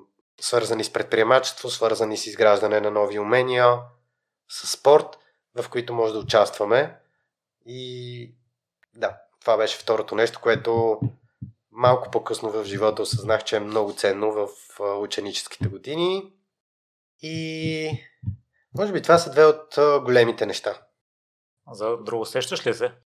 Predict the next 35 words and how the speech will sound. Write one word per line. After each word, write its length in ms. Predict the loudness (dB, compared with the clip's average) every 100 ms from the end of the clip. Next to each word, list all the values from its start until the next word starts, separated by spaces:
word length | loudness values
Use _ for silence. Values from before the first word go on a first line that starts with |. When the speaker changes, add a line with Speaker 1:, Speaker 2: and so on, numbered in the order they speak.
| _ _ _ _ _ _
Speaker 1:
В 40 |
момента 400 | 2 4 4 2
не, 320 | 4 4 4 -14 _ _ -8
но 80 | -4
ако 160 | -2 -2
ми 80 |
дойде 240 | 2 2 0
като 200 | -6 -6
идея, 240 | 4 4
ще 220 | 4 -8
ти 100 | -16
го 80 | -14
споделя. 400 | -10 -6 -6 -8 -12 _ _ _ _ _ _ _ _ _ _
Speaker 2:
А, 140 | -6
набаксва 680 | -6 -4 -2 2 2 2 0
ли 100 | 0
се 720 | 0 6 8 8 8 6 4 2
това, 360 | 6 6 6 0
тъй 120 | -4
като 140 | 2
и 40 | 4
аз, 240 | 4 6
а, 880 | 8 8 8 6 6 4 2 0 -4 -4 -14 -16 -14 -8
също 220 | -6 2
това 160 | 4
ми 100 | 4
е 100 | 2
един 320 | 2 0 -2 -6
от 100 | -4
големия 600 | 0 0 2 0 -2 0
пропуск, 380 | 0 0 -4
бях 220 | -2 -2 0
се 200 | -4 -4
концентрирал 520 | -8 -6 -2 0 0
върху 380 | -2 -4 -6